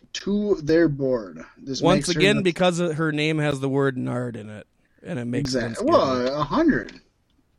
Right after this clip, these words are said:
Speaker 2: She makes balls disappear. Nardini.
Speaker 1: This also makes her the third woman on W W E's board of directors, joining Stephanie McMahon and former Travel Channel president Laureen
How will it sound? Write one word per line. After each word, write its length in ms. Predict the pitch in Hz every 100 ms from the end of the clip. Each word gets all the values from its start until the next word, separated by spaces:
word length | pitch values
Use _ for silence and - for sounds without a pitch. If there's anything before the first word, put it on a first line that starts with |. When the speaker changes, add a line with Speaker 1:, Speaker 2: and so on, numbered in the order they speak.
| - _ -
Speaker 2:
She 180 | -
makes 240 | 131 127 135
balls 320 | 123 123 127
disappear. 640 | 123 117 127 123 107 107 - _ _ -
Nardini. 340 | - 113 117
Speaker 1:
This 120 | 135
also 240 | 214 208 196
makes 320 | 185 190 190
her 160 | 190 175
the 80 |
third 340 | 151 185 190 165
woman 320 | 160 180 175
on 140 | 160
W 180 | 156 156
W 220 | 160 156
E's 80 | 156
board 240 | 143 147 151
of 140 | 139
directors, 600 | 139 135 147 - 175 160
joining 380 | 143 139 135 127
Stephanie 420 | - 135 127 127
McMahon 600 | 127 135 135 147 165 165
and 440 | 185 220 208 180 - - - - _
former 360 | 185 214 214
Travel 600 | 160 - 160 226 330 302 214
Channel 400 | - 190 170 151
president 640 | 147 151 143 147 151 131
Laureen 580 | 139 139 147 160 165